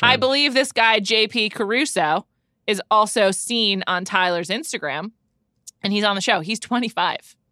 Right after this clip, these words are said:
Speaker 1: So two
Speaker 2: So that's silly.
Speaker 1: there's two T O Cs, two friends of Tyler C.
Speaker 2: Why? Wait,
Speaker 1: F-,
Speaker 2: tw-, a
Speaker 1: F O C,
Speaker 2: twenty-five-year-old has no
Speaker 1: F O Ts.
Speaker 2: business there. If I'm, if I'm, uh, his friend at twenty-five, I'm, I'm bummed. I'm like, just like, s-, I'll sit out for a year.
Speaker 1: Yeah, this guy, J P Caruso, his, I'm gonna follow him. It's locked, but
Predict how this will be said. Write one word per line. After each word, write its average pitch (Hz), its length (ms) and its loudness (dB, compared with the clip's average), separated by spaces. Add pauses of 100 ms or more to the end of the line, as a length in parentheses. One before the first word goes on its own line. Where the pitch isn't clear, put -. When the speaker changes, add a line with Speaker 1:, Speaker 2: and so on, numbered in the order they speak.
(220)
Speaker 1:
So - 160 -4
two 330 220 0
Speaker 2:
So 151 80 2
that's 156 220 2
silly. 82 440 -2
Speaker 1:
there's 214 240 -2
two 277 300 -2
T 240 260 -2
O 214 80 0
Cs, 170 520 -4 (200)
two 226 140 -4
friends 202 240 -2
of 196 60 -8
Tyler 175 280 -4
C. 135 260 -10 (920)
Speaker 2:
Why? 117 260 2
Wait, 131 200 0
Speaker 1:
F-, - 140 2
Speaker 2:
tw-, - 60 -4
a 139 60 2
Speaker 1:
F 226 60 4
O - 40 4
C, 202 40 -2
Speaker 2:
twenty-five-year-old 127 580 4
has 98 140 2
no 104 120 0
Speaker 1:
F - 20 0
O - 40 -2
Ts. 90 60 -4
Speaker 2:
business 92 420 -6 (100)
there. 92 360 -8 (180)
If 147 140 2
I'm, 196 200 4
if 151 200 2
I'm, 160 300 4
uh, 135 260 4
his 113 280 0
friend 107 580 2
at 104 120 -2
twenty-five, 113 600 0
I'm, 95 280 -6
I'm 101 140 -8
bummed. 95 320 0
I'm 95 120 -4
like, 107 180 -4
just 107 180 -4
like, 107 140 -2
s-, - 180 -8
I'll 113 100 0
sit - 160 0
out 117 160 2
for - 160 -4
a 87 60 -2
year. 80 240 -8 (560)
Speaker 1:
Yeah, 190 120 -4
this 196 180 -4
guy, 196 180 2
J 180 220 -2
P 180 160 -8
Caruso, 156 460 -6
his, 165 280 -8
I'm 196 80 -2
gonna 196 140 -4
follow 151 260 -4
him. 147 220 -10
It's - 120 -16
locked, 143 360 -6
but - 180 -6